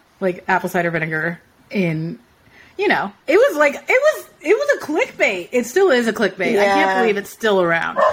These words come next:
Speaker 1: Um, but, like, it's intense, and,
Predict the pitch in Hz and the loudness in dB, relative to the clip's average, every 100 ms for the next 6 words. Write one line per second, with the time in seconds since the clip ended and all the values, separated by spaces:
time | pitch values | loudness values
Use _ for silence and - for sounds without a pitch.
0 | - - - 240 226 214 214 220 - - | -2 -10 -2 2 2 2 -2 -6 -12 -20
1 | - 226 233 208 196 240 254 370 320 233 | -2 0 2 0 0 -2 0 0 0 0
2 | 254 196 - - 208 202 196 196 | 0 -2 -6 -4 -2 0 0 -2